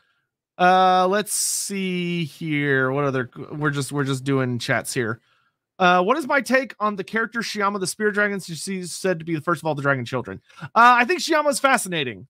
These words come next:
I, I wish there was a little more on her. Um, I love the idea that the Spirit Dragon or the Death Dragon is first, and that she also died very, very quickly. It opens a lot of great questions.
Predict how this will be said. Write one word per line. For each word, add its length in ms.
I, 300
I 120
wish 340
there 160
was 200
a 60
little 240
more 500
on 220
her. 300
Um, 440
I 480
love 520
the 140
idea 520
that 260
the 200
Spirit 580
Dragon 280
or 80
the 120
Death 280
Dragon 300
is 200
first, 440
and 140
that 140
she 180
also 380
died 640
very, 420
very 320
quickly. 520
It 180
opens 400
a 60
lot 800
of 160
great 280
questions. 680